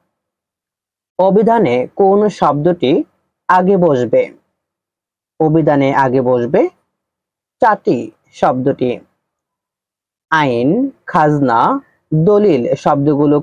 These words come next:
কোন ভাষা থেকে বাংলা ভাষায় প্রবেশ করেছে? আরবি ভাষা থেকে। কোনটি জিজ্ঞাসার সমার্থক শব্দ নয়?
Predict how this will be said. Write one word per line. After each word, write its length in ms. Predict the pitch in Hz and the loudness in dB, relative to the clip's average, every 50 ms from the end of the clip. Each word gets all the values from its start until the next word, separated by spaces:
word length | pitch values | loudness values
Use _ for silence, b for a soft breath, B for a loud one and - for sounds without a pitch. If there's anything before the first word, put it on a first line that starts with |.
| - | -2
কোন 320 | - 185 190 190 196 208 208 208 196 - 156 151 | -2 0 2 2 2 2 0 0 -2 -2 0 0
ভাষা 280 | 151 147 147 - 175 | 0 0 0 -2 -4
থেকে 320 | 170 185 180 175 - 175 135 117 - - _ - 151 | -2 -2 -2 -2 0 0 0 0 -2 -4 _ -6 -2
বাংলা 380 | 147 151 143 135 135 135 135 127 | 0 0 0 0 0 0 0 0
ভাষায় 480 | 131 127 127 - 147 139 131 135 135 131 131 _ _ _ _ _ _ _ _ - | 0 -2 -2 0 0 0 2 2 0 0 -4 _ _ _ _ _ _ _ _ -2
প্রবেশ 300 | 208 190 170 156 165 147 - - | 0 0 2 2 0 -2 -2 -2
করেছে? 460 | - 165 135 127 127 - - 147 127 - - _ _ _ _ _ _ _ _ _ _ _ _ _ _ _ _ _ _ _ _ _ _ _ _ _ _ _ _ _ _ _ _ _ _ - | -2 0 0 0 -2 -2 -4 -4 -4 -6 -8 _ _ _ _ _ _ _ _ _ _ _ _ _ _ _ _ _ _ _ _ _ _ _ _ _ _ _ _ _ _ _ _ _ _ 0
আরবি 360 | 165 165 170 170 165 196 202 | 0 0 2 0 0 0 0
ভাষা 280 | 175 165 147 - 156 | 0 0 0 -2 -4
থেকে। 320 | 143 - 147 127 - 160 160 165 - - _ _ _ _ _ _ _ _ _ _ _ _ _ _ _ _ _ _ - | -4 -2 -4 -2 -2 -2 -2 -2 -4 -8 _ _ _ _ _ _ _ _ _ _ _ _ _ _ _ _ _ _ -2
কোনটি 380 | 208 214 233 240 - 139 123 143 214 277 - _ _ _ _ _ _ _ _ _ - | 0 0 0 0 0 0 0 0 0 -2 -6 _ _ _ _ _ _ _ _ _ -6
জিজ্ঞাসার 840 | 151 139 - 190 190 185 180 180 214 214 202 - - 214 214 214 202 208 - - _ _ _ - - - - - | -4 -2 0 0 0 0 0 0 0 -2 -2 -2 -2 0 0 2 2 0 -2 -4 _ _ _ -20 -20 -18 -14 -6
সমার্থক 640 | - 180 160 151 165 170 175 175 175 _ - 196 196 - - | -2 0 2 2 2 2 0 0 -2 _ -4 -4 -4 -4 -4
শব্দ 340 | - 180 151 131 131 131 151 143 143 143 156 | -2 -2 -2 -2 -2 0 0 0 2 2 2
নয়? 220 | 175 156 123 117 | 0 0 -2 -4